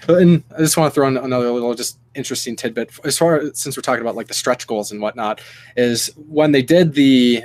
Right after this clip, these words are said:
the, the Half Genie Hero Kickstarter, there was also a stretch goal, goal where they retroactively added a, another mode to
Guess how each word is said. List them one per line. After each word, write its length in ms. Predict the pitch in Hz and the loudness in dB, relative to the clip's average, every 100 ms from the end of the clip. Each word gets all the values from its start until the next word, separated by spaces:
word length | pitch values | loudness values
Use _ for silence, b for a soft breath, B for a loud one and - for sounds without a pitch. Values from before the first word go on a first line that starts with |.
| 123 | -6
the, 420 | 123 113 113 113 _ | -4 -2 -2 -6 _
the 80 | 123 | -4
Half 180 | 131 - | -4 -4
Genie 200 | 117 117 | -8 -6
Hero 340 | 117 113 107 | -6 -4 -6
Kickstarter, 460 | - 113 120 110 110 | -8 -8 -4 -4 -4
there 120 | 120 | -6
was 120 | 120 | 0
also 280 | 147 175 135 | 2 2 0
a 40 | |
stretch 380 | - 135 123 - | -2 -2 -2 -2
goal, 320 | 120 117 117 _ _ - | -4 -4 -8 _ _ -2
goal 340 | 127 123 113 b b | 2 2 0 b b
where 120 | 127 | -2
they 100 | 120 | -2
retroactively 1080 | 117 147 160 143 131 131 143 - 127 123 123 117 | 0 -2 0 -2 -2 -2 -4 -4 -6 -4 -4 -2
added 480 | 123 120 117 113 - | -2 0 -2 -4 -8
a, 320 | 117 113 110 131 | -8 -6 -8 -4
another 300 | 135 131 117 | -2 -2 -4
mode 580 | 120 123 123 120 117 b b b _ | -4 -2 -2 -4 -8 b b b _
to 680 | - 139 123 113 110 107 | -2 2 4 2 0 -2